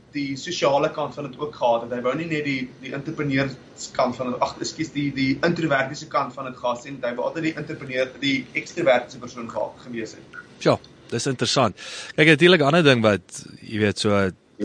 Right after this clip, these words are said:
Speaker 2: ek deel ook 'n, 'n liefde vir Bloemfontein. Ehm, ek dink, jy weet, soos, jy weet, veral nou julle ouens wat daar groot geword het en so aan, nog meer spesiaal, maar my,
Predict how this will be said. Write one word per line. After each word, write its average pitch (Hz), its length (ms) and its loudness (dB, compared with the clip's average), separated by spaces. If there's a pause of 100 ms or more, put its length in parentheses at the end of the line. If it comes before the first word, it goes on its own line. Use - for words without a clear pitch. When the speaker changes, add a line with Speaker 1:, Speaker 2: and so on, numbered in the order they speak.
(140)
Speaker 2:
ek 101 220 -4
deel 107 200 4
ook 107 160 2
'n, 98 180 2 (140)
'n 98 100 -10
liefde 95 300 -4
vir - 160 -6
Bloemfontein. 92 600 -2 (140)
Ehm, 85 380 -4
ek - 140 -12
dink, 92 180 -2 (140)
jy - 220 -16
weet, 95 160 -4
soos, - 380 -4 (300)
jy - 200 -16
weet, 95 160 -6
veral 92 240 -6
nou 92 160 0
julle 92 240 -4
ouens 95 180 -2
wat 95 80 0
daar 87 100 4
groot - 300 0
geword 90 300 0
het 92 80 -4
en 92 60 -4
so - 180 -2
aan, 85 440 -4
nog 92 200 -4
meer 107 140 2
spesiaal, 107 360 0
maar 95 140 -2
my, 101 180 2